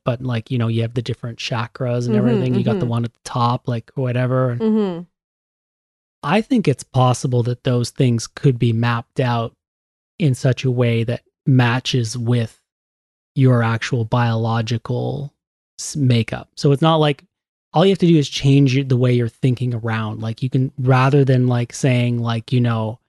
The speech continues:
Speaker 1: "Oh, this chakra shit's bullshit," like, all the, like, different symbols and stuff.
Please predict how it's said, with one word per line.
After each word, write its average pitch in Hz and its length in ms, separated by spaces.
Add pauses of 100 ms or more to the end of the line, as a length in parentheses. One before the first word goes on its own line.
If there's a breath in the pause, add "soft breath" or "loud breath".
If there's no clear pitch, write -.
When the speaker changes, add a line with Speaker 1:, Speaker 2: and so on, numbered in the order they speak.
(540)
Speaker 1:
"Oh, 139 600
this 127 340
chakra 135 480
shit's 127 360
bullshit," 131 680
like, 135 200
all 127 240
the, 127 120
like, 123 280
different 131 340
symbols 131 340
and 120 100
stuff. - 300